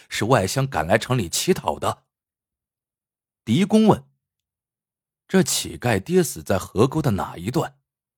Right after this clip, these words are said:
洪参军答道：“靠近富商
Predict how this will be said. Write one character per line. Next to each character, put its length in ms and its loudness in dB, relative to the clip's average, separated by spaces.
洪 320 4
参 220 4
军 220 0
答 220 0
道 260 -8
：“靠 280 2
近 200 2
富 180 0
商 320 2